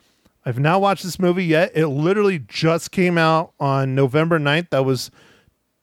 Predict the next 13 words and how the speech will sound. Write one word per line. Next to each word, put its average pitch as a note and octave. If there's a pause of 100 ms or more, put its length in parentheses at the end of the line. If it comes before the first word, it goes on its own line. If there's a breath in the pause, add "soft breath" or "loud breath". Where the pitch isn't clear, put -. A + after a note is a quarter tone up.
(220)
uh, C#3
Monday C#3+
of B2+
this C3+
past C#3+
week. C#3
I C#3
believe E3+
it B3
was F#3
in G3+
the F3
theaters F3